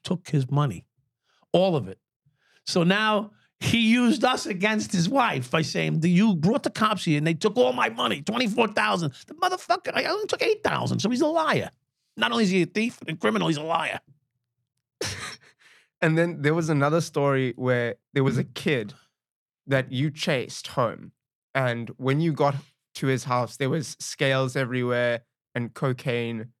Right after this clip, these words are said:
Speaker 2: Do you, you know
Speaker 1: Yeah,
Speaker 2: the
Speaker 1: yeah,
Speaker 2: story?
Speaker 1: yeah, yeah, yeah. He, Jesus Christ, you know more than me. <laughs>
Speaker 2: Can you tell me about that?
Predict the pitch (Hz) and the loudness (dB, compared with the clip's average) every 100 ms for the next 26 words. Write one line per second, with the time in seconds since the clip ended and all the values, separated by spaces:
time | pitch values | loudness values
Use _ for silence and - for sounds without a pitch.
0 | _ 135 135 143 147 156 180 185 185 185 | _ -4 -4 -2 2 4 4 2 2 2
1 | 185 180 180 175 175 175 165 330 156 139 | 4 2 2 2 2 2 -2 -2 0 0
2 | - 175 175 123 156 160 160 143 160 180 | -2 -2 0 0 0 2 2 2 2 0
3 | 127 247 - 185 - - - 139 - 160 | 0 -2 0 -4 -4 -6 -6 -2 0 0
4 | 151 185 196 160 135 135 117 - | 2 4 4 4 2 0 0 -4